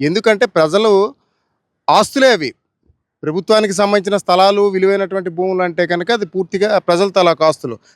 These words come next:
ప్రజల తాలూకు ఆస్తుతులను, ఆస్తులను కొంతమందికి కట్టబెట్టడం అన్నది,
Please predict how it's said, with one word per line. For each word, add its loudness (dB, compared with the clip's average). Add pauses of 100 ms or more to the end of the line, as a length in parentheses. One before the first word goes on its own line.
ప్రజల 2
తాలూకు 2
ఆస్తుతులను, 0
ఆస్తులను 2
కొంతమందికి -4
కట్టబెట్టడం -4
అన్నది, -2